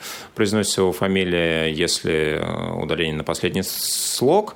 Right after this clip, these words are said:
А, в юниорской сборной он себя, э, уже достаточно хорошо чувствует. Э, также участвовал, э, в Олимпийских играх в составе Франции,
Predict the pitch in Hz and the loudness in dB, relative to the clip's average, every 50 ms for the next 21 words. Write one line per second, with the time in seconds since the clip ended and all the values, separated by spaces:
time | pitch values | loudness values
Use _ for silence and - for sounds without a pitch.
0 | - - - - - - - - 92 92 90 90 90 87 87 85 82 78 - - | -12 -12 -12 -14 -12 -6 -2 0 0 2 2 2 2 2 0 0 -2 -4 -6 -8
1 | - - - 95 - - - - 85 85 87 98 107 113 123 131 135 139 131 113 | -10 -6 -4 -4 -4 -4 -6 -8 -8 -6 -2 0 2 2 4 4 4 2 2 2
2 | - - 113 98 95 107 117 120 107 98 92 90 87 87 87 82 - - 101 90 | 0 -2 -2 -2 0 2 4 4 4 4 2 2 0 0 0 -2 -2 -2 2 2
3 | 92 90 85 82 80 78 78 85 87 87 90 87 87 87 90 - 90 90 85 82 | 2 4 4 2 0 0 -2 -4 -4 -4 -4 -4 -4 -2 -2 -2 -2 -2 -2 0
4 | 87 95 90 76 90 85 - 98 90 - - - 98 87 82 80 - - - - | 0 0 0 0 0 0 0 0 0 0 -2 -2 0 0 0 0 -2 -4 -8 -16
5 | - - - 107 107 - - 110 - - 202 233 233 - - 156 147 139 123 - | -14 -4 0 0 0 2 0 0 0 2 2 0 2 2 2 4 4 4 2 0
6 | - - 110 101 98 95 92 90 - 98 98 85 87 85 82 - 95 92 - - | -2 0 2 4 6 6 4 4 2 2 0 0 0 -2 -2 -2 -2 -2 -2 -2
7 | 87 82 80 80 80 78 78 78 78 76 78 78 78 78 78 78 82 87 - 90 | -2 0 2 2 2 2 2 2 2 2 2 0 0 0 0 -2 -2 -2 -4 -4
8 | 90 92 80 85 87 92 - 196 202 - - 190 - - 185 170 160 151 - - | -4 -2 0 0 0 0 0 0 0 0 0 0 2 4 4 4 4 2 2 0
9 | - - - - - - - - 117 - 135 127 120 110 104 98 101 - - - | -4 -12 -16 -18 -12 -6 -2 -2 0 2 4 4 6 4 4 2 0 -4 -10 -16
10 | - - - - - - 117 120 117 113 110 101 - - - 104 98 95 92 90 | -18 -18 -18 -14 -2 0 2 2 2 2 0 0 0 0 2 2 2 4 4 4